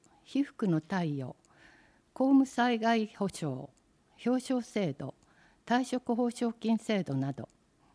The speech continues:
申し込み及び問い合わせ、電話、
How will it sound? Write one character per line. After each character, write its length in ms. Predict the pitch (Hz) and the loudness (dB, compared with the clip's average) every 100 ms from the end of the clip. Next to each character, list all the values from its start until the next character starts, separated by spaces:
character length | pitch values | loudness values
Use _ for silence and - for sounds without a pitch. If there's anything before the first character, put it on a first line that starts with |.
| _ _ _ _ _ - | _ _ _ _ _ -4
申 160 | 208 254 | 0 0
し 120 | - | 0
込 80 | - | 2
み 160 | 262 | 4
及 160 | 262 240 | 4 2
び 120 | 180 | -2
問 260 | - 160 156 | -4 -2 0
い 40 | |
合 60 | 147 | -2
わ 140 | 147 | -4
せ、 320 | - - 135 - _ _ _ _ - | -6 -10 -10 -12 _ _ _ _ -8
電 380 | 160 214 214 | 0 2 4
話、 220 | 202 185 | 2 -2